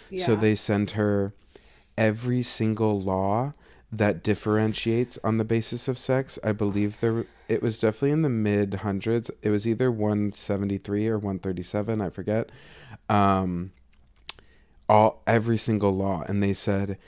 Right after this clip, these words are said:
Speaker 1: "So if you're trying to overturn this law, does that mean you're trying to turn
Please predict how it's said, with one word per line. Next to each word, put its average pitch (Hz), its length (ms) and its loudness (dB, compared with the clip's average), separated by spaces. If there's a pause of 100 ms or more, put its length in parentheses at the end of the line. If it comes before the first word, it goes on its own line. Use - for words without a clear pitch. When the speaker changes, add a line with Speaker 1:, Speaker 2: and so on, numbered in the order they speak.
(200)
Speaker 1:
"So 110 200 0
if 101 120 -2
you're 117 120 4
trying 127 260 2
to 113 80 2
overturn 101 460 0
this 104 260 0
law, 98 120 0
does 98 220 -6
that 104 180 0
mean 107 180 0
you're 104 100 0
trying 101 260 -2
to 98 80 -4
turn 98 300 -4